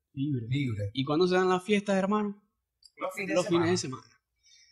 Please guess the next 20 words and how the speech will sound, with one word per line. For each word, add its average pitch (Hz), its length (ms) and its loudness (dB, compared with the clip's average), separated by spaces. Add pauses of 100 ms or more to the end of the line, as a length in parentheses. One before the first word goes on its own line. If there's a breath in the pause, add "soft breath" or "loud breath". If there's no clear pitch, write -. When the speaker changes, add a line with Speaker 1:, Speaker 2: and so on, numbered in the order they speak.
(300 soft breath)
Speaker 1:
En 254 120 -8
fin, 202 320 0
que 147 100 -4
los 127 160 -2
fines 151 220 -2
de 175 80 -4
semana 160 240 0
me 135 140 0
tocaba 123 280 -6
trabajar, 170 380 0
o 139 140 -4
sea, 120 120 -4
yo 120 160 2
no 143 100 2
veía, 165 460 2
para 127 180 2
mí 139 140 4
no 180 100 4
había 160 220 2
descanso. 156 460 0